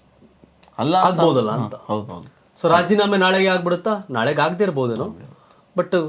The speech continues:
Speaker 2: ಆ, ಜಾಮೀನು ಅರ್ಜಿ ವಜಾಗೊಂಡ್ರೆ ಆಗ್ಬೋದಲ್ಲ ಆಗ.
Speaker 1: ಕರೆಕ್ಟ್.
Speaker 2: ಬಂಧನ ಆದ್ರೆ ಆಗ್ಲೇಬೇಕಲ್ಲ.
Speaker 1: ಹೌದು.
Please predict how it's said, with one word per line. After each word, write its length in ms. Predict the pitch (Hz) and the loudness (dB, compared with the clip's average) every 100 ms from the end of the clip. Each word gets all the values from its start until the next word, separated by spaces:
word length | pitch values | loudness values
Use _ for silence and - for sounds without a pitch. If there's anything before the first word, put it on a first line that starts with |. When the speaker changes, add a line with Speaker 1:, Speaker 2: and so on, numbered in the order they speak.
| 147 _ _ _ _ - 202 175 156 | -8 _ _ _ _ -16 -8 -4 -4
Speaker 2:
ಆ, 40 | |
ಜಾಮೀನು 600 | 131 117 185 202 208 196 | -2 2 2 4 2 2
ಅರ್ಜಿ 200 | 160 170 | 0 0
ವಜಾಗೊಂಡ್ರೆ 600 | 160 156 202 185 175 175 | 2 2 2 2 0 2
ಆಗ್ಬೋದಲ್ಲ 500 | 185 208 165 123 117 | 2 2 0 -2 -2
ಆಗ. 180 | 113 113 123 - - 131 | -6 -8 -14 -20 -18 -14
Speaker 1:
ಕರೆಕ್ಟ್. 580 | - 98 - - _ - | -10 -10 -12 -20 _ -4
Speaker 2:
ಬಂಧನ 280 | 143 190 208 | 0 2 4
ಆದ್ರೆ 220 | 202 202 | 2 4
ಆಗ್ಲೇಬೇಕಲ್ಲ. 560 | 202 202 202 156 139 123 | 2 4 2 0 -2 -4
Speaker 1:
ಹೌದು. 560 | 117 - 113 104 98 | -6 -8 -6 -6 -10